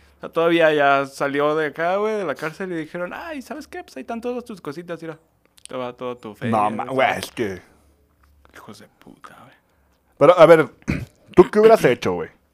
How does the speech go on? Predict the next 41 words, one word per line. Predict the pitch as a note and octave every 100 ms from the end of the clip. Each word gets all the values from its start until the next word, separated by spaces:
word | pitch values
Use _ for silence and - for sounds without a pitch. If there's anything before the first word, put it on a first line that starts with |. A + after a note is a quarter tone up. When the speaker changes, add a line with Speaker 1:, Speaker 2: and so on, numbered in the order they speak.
| _ _
Speaker 2:
Eh, | G#2+
sí, | B2 F3
el, | C#3+ C3+ C#3
yo, | C#3+
a |
lo | C#3
mejor | C3 D3+
no | E3+
vemos | F3+
las | D#3 -
cosas, | B2 D#3+ - - - _ _
este, | G#2+ G#2+ - - F#2 E2+ E2+ F#2
más | F#2+ F#2+
allá, | C3 G#2+
güey, | A#2+ A#2+
en |
el | G#2
aspecto | G#2+ -
de | A#2 G#2+
que | G2 - _ _ _ _ _ _ _ _
¿qué | C#3
tan | C#3+ F3 E3
mal | E3 D#3+
te | E3+
verías | C3+ B2+ B2
como | D3+ C3+
país | - G#2 C#3 G3+ - - _ - _ _ _ _ - -
el | A2+ A2 G#2 - _ _ _
decir | G2+ G#2 - A2 B2+
o | B2
explicar | A2 G#2 G2 G#2 A2+ B2
o | G#2
aceptar, | - - A2 A2+
güey, | A2+ A2
de | G2
que | - F#2 F#2
sí, | - A2+
güey, | B2+
compré | A2 G2+ G2 A2
leche | A#2 B2 B2 C#3
radioactiva | A#2+ A2 F#2 B2 C3+ D3+ D#3+